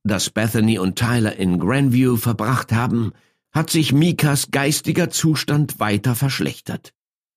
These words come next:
Er wird sofort wieder in die Gruppe aufgenommen und zieht ins Männerhaus ein. Seine Eltern hoffen,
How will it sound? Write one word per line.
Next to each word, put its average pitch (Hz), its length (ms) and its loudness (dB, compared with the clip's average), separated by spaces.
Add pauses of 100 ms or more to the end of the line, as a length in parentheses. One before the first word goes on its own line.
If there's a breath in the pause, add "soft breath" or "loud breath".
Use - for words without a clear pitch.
(300 loud breath)
Er 160 180 2
wird 170 160 0
sofort 156 560 0
wieder 113 200 2
in 110 100 2
die 107 100 2
Gruppe 113 320 -2
aufgenommen 110 640 2
und 107 180 0
zieht - 300 0
ins 131 240 0
Männerhaus 107 640 -2
ein. - 220 -4 (680)
Seine 107 300 2
Eltern 117 400 2
hoffen, 127 400 2